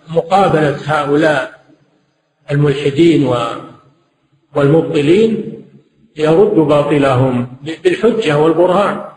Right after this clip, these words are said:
ويدحضوا زيفهم، هم في شوق إلى هذا. ما يقولون: "ما علينا منهم إلا بعافية منهم وكل له راي".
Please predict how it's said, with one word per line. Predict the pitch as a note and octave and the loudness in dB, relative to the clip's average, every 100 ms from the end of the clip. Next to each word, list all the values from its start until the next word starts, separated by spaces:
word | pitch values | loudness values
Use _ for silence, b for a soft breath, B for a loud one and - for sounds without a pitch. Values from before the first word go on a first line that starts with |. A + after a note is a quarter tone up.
| _ _ _ _ _ _ _ _ _ _ _ - | _ _ _ _ _ _ _ _ _ _ _ -4
ويدحضوا | C3 G3 G3 E3+ D#3+ D3+ | 0 2 0 -2 -2 0
زيفهم، | E3 E3+ C#3+ C3 B2 B2 - - _ _ _ | 0 0 0 -2 -4 -10 -16 -20 _ _ _
هم | C3+ | -10
في | C#3+ E3 | -6 -4
شوق | F#3+ G3+ F3 | 0 0 2
إلى | F3 D#3+ | 0 0
هذا. | D#3+ E3 D3 - - - - - - _ A3 - _ _ _ _ _ C3+ | 0 -2 -4 -10 -16 -20 -20 -20 -20 _ -20 -20 _ _ _ _ _ _
ما | C3+ F3+ | -2 2
يقولون: | G3+ G3+ G3 | 4 6 6
"ما | E3+ F3 | 4 2
علينا | E3+ E3+ D#3+ D#3+ | 2 2 2 0
منهم | E3+ C#3+ D3+ - - - _ _ _ _ _ _ _ - | 0 0 -2 -8 -20 -20 _ _ _ _ _ _ _ -10
إلا | D#3 D3 | -6 -4
بعافية | C#3 F3 D3+ D#3 - | -2 -2 -2 -6 -8
منهم | C#3+ D#3+ E3+ D3 | -6 -2 -2 0
وكل | C#3 F3 E3+ D#3+ | 0 4 4 4
له | D3+ C#3 | 2 2
راي". | E3 D#3 D3+ - | 2 0 -2 -8